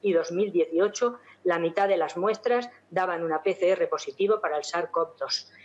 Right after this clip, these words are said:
En cuanto a que el sars uno y el mers son coronavirus graves, bueno, ahí habría que abrir otro debate si son coronavirus naturales, en caso de que realmente existan, porque tampoco han sido purificados adecuadamente, pero bueno, yo tampoco lo niego, no lo sé.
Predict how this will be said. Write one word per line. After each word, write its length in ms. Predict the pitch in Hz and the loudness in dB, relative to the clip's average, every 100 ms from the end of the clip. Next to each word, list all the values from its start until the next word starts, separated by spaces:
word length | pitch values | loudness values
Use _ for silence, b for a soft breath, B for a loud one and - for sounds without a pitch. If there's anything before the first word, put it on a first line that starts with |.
| B B | B B
En 220 | - 175 175 | 0 0 2
cuanto 500 | 185 185 175 170 - | 0 0 0 0 0
a 140 | 165 | -2
que 240 | 175 170 | 2 4
el 140 | 165 165 | 4 2
sars 580 | - 202 208 196 - - | 0 2 2 0 -6 0
uno 380 | 214 214 170 170 | 2 4 2 0
y 120 | 180 | 2
el 180 | 165 160 | 4 4
mers 400 | 190 208 180 - b b | 2 0 -2 -8 b b
son 300 | - 170 165 | -2 0 2
coronavirus 520 | 170 170 170 185 180 | 0 2 2 4 4
graves, 500 | 196 220 220 240 - B B | 4 4 4 2 -4 B B
bueno, 240 | 170 175 | 0 2
ahí 120 | 170 175 | 4 2
habría 220 | 170 185 | 2 2
que 80 | 185 | 2
abrir 180 | 175 | 2
otro 200 | 175 175 | 0 4
debate 400 | 175 180 196 202 | 4 4 4 2
si 160 | 208 - | -2 -4
son 280 | - 170 175 | -2 0 0
coronavirus 640 | 175 170 160 175 185 196 | 2 2 2 4 4 2
naturales, 600 | 170 160 156 165 147 135 | 0 2 2 2 -2 -6
en 120 | - 151 | -10 -4
caso 300 | 170 - 170 | -4 0 2
de 160 | 165 | 2
que 280 | 165 240 - | 4 2 4
realmente 560 | 160 160 165 165 165 165 | 0 2 2 0 2 2
existan, 420 | 160 208 - 143 | 2 -2 -2 -8
porque 160 | - - | -8 -6
tampoco 400 | 151 143 160 165 | -6 -2 -2 0
han 100 | 160 | -2
sido 260 | 180 175 165 | 2 4 4
purificados 680 | 151 147 156 175 175 180 165 | -2 -6 -4 0 2 2 2
adecuadamente, 760 | 160 185 185 190 214 208 262 B B _ | 0 2 0 0 -2 0 -2 B B _
pero 140 | 135 | 0
bueno, 160 | 156 170 | 2 4
yo 80 | 156 | 2
tampoco 320 | 147 156 156 | 0 0 2
lo 100 | 156 | 2
niego, 260 | 170 214 214 | 2 2 2
no 100 | 147 | 0
lo 100 | 147 | 0
sé. 220 | 247 | -2